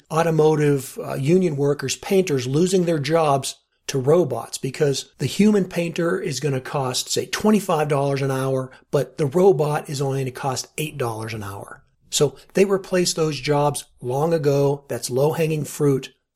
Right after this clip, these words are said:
The next implementation of technology will be to go after those highly compensated employees. You know all those mid-level managers that have been working at big Fortune five hundred companies,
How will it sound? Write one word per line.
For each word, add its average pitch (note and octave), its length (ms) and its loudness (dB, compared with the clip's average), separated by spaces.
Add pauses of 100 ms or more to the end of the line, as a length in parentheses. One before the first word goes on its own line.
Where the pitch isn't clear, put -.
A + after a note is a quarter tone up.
(100)
The C#3 80 0
next E3+ 400 2
implementation D3 720 -2
of C#3 60 -6
technology C#3+ 640 0
will D3 160 -2
be C#3 140 -2
to C#3 100 -4
go E3 300 4
after D#3 260 -2
those C3+ 300 0 (140)
highly F3 420 0
compensated C3 800 -2
employees. G#2 640 -8 (320)
You E3 100 -2
know G3+ 140 2
all G3+ 100 2
those F#3 140 4
mid-level E3+ 480 2
managers D#3+ 600 0
that C#3+ 120 -2
have B2 160 -4
been A#2+ 320 -4
working D3+ 320 2
at C#3+ 100 0
big D3+ 200 0
Fortune D#3 340 -2
five D3+ 240 2
hundred D3+ 240 2
companies, C#3+ 580 0